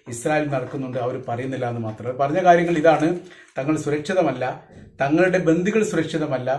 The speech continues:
അവരെ മോചിപ്പിക്കാൻ സർക്കാർ മെനക്കെടുന്നില്ല. ഞങ്ങൾ ഈ അക്രമം നടന്നതിന് ശേഷം ഒക്ടോബർ ഏഴാം തീയതിക്ക് ശേഷം പതിനഞ്ചാം തീയതി മുതൽ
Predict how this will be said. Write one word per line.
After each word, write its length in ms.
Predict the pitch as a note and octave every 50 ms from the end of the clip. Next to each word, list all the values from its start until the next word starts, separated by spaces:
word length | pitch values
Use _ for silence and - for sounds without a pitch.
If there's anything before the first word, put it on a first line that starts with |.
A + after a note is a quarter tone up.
| - - - - - -
അവരെ 240 | C3 C#3+ F#3 G3
മോചിപ്പിക്കാൻ 540 | F#3 F3 F3+ F3+ F3 G3 F3 F3 F3 F3 F3 F3
സർക്കാർ 340 | F3 D3+ C3+ - - D#3+ D#3+
മെനക്കെടുന്നില്ല. 640 | D#3 D3 C#3+ C#3+ C#3+ E3 D#3+ C#3+ C3+ B2+ A#2 A#2+ C3 C#3 C#3 - - - - - -
ഞങ്ങൾ 300 | B2 C3 C3+ D3 E3+ F3 F3+ F#3 F3 - - - -
ഈ 100 | D3 D3+
അക്രമം 460 | F3 E3 C#3+ - E3 E3+ F3 F#3 F3
നടന്നതിന് 380 | F3+ E3+ D#3+ D#3+ D#3+ E3+ E3+ D#3
ശേഷം 180 | D#3 D3 D#3+ C#3
ഒക്ടോബർ 400 | - - - F3 F3 F3 F3 D3+
ഏഴാം 300 | D3+ D#3+ E3+ E3+ F3 E3+
തീയതിക്ക് 260 | E3 E3 D#3+ D#3 D#3+ D#3
ശേഷം 300 | D#3 D3 D3 E3+ D#3 D#3
പതിനഞ്ചാം 560 | - C3+ C3 C#3+ D#3 D#3+ D#3+ D#3 E3+ E3 E3 D#3+
തീയതി 360 | D#3 D3+ D3+ D#3+ D#3+ D3+ D#3
മുതൽ 260 | C#3+ C#3+ C#3+ D3